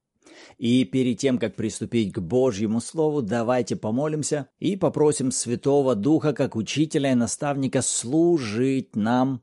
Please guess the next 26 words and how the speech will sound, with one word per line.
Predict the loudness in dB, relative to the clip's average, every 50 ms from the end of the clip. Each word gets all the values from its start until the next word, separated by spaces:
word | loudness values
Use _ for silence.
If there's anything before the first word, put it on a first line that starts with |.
| _ _
во | -4 0 0 0
время | 2 2 2 4 4 2 2 0
наших | -2 -2 -2 -2 -2 -4 -6 -6 -8 -8 -8 -6
размышлений. | -6 -4 -4 -4 -4 -4 -4 -2 -4 -4 -4 -4 -6 -6 -8 -10 -14 -16 _ _ -20 -20 -20 -20 -18 -10 -4
Отец, | -4 -2 0 0 0 0 0 -2
во | 0 2 2
имя | 2 2 2 0
Иисуса, | 0 -2 -2 -4 -4 -4 -4 -4 -4 -2
мы | 0 2 2 2 2 0 -2 _ -6
осознаем, | -6 -4 -2 -2 -4 -4 -4 -2 -2 -2 -2 -2 -2 -2 -2 0 0 0 0 0 0 0 -2
что | -4 -4 -4 -2 -2
сами | -2 0 2 2 2 2 2 0
понять | 0 2 0 2 2 0 -2 0
Твое | 4 6 6 6 4
Слово | 2 2 4 4 4 4 4 2 0 -2
мы | 0 2 2 4 4 4
не | 2 2 2 2
можем, | 2 2 0 0 -2 -4 -6 -8 -10 -10 -12 -14 _ _ _ _ _
но | -8 -8 -6 -6
Ты | -4 -6 -6
послал | -6 -6 -6 -6 -4 -6 -4 0 2 4 4 4 2
в | 0 -2
нашу | -4 -4 -4 -4 -6 -8 -8
жизнь | -6 -4 -2 0 0 0 0 0
Свой | -2 -4 -4 -4 -2 -2 -2 -2
Дух, | -4 -2 -2 0 0 -2 -4 -6 -12